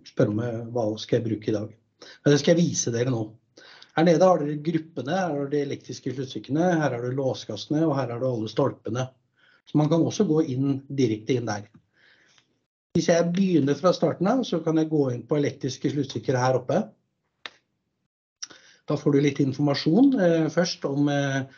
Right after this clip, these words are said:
om hva, hva du skal gjøre og litt sånn. Så begynner, eh, kriteriene som du skal velge.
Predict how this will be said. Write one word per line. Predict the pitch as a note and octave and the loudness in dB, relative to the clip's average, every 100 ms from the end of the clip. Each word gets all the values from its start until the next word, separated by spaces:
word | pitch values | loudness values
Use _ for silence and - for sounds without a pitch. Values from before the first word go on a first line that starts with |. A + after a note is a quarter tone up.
| _ - | _ -4
om | C#3+ C#3 | 0 2
hva, | C3+ C3+ C3+ C3 | 2 0 0 2
hva | C3 | 2
du | C3 C3 | 0 -2
skal | - C#3+ | 0 0
gjøre | C3+ B2+ C3 | 2 2 2
og | C3 | 2
litt | C3 | 4
sånn. | A3+ D4 - - - - - - - _ - - _ _ _ - - | 4 4 0 -16 -20 -20 -20 -20 -20 _ -20 -20 _ _ _ -14 0
Så | G3+ G#3 | 4 6
begynner, | G#3+ E3 B2 D3 E3+ | 6 4 4 4 4
eh, | E3+ E3 E3 D#3+ D#3+ D#3 | 4 6 6 6 4 2
kriteriene | D3 F3 - D#3 - G#2+ C#3 D3+ | -2 -6 -2 -2 -2 -2 -2 -2
som | D#3+ | -2
du | C3+ | -4
skal | D#3 | -2
velge. | D3 - - | -4 -4 -10